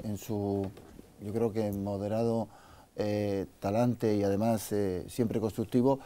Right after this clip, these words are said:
ha dicho que incluso la operación políticamente es cuestionable. Eh, independientemente, yo lo he dejado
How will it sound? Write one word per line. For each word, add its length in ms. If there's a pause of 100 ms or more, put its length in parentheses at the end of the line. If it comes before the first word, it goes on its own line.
(160)
ha 80
dicho 260
que 200
incluso 340
la 60
operación 440
políticamente 500
es 60
cuestionable. 460 (460)
Eh, 240
independientemente, 760
yo 160
lo 120
he 20
dejado 480